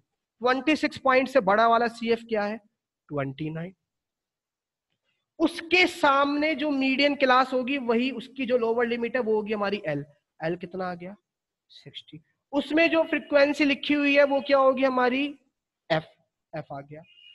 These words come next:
उस median class के सामने जो भी सीएफ़ है, यानी जो भी निकाला है just उससे पहले वाला, preceding, cumulative frequency preceding median class, Median class से पहले वाली class के सामने जो सीएफ़ होगा, इस जो भी हमारी median class थी, उससे पहले वाली के सामने जो सीएफ़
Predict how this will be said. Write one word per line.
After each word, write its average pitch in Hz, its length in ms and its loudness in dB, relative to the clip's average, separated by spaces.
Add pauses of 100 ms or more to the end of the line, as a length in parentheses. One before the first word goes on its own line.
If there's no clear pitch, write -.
(500)
उस 381 240 -2
median 320 580 8
class 302 520 6
के 302 220 2
सामने 277 540 4
जो 254 260 6
भी 311 180 6
सीएफ़ 262 320 4
है, 262 100 6
यानी 254 180 6
जो 247 140 8
भी 269 100 4
निकाला 254 300 4
है 254 60 4
just 240 220 0
उससे 240 200 2
पहले 180 280 2
वाला, 160 200 0
preceding, 233 560 0 (560)
cumulative 247 420 2
frequency 247 440 0
preceding 233 500 -4
median 208 240 0
class, 147 220 -8 (380)
Median 277 460 2
class 277 400 4
से 320 100 4
पहले 269 360 6
वाली 269 260 4
class 214 380 2
के 240 100 -2
सामने 208 300 2
जो 190 100 2
सीएफ़ 170 340 -4
होगा, 139 200 -12 (360)
इस 233 180 -4
जो 226 200 6
भी 311 120 6
हमारी 269 340 6
median 240 380 4
class 220 420 2
थी, - 20 -6
उससे 269 300 -2
पहले 226 320 4
वाली 220 260 2
के 226 100 -4
सामने 202 320 0
जो 190 140 0
सीएफ़ 175 280 -2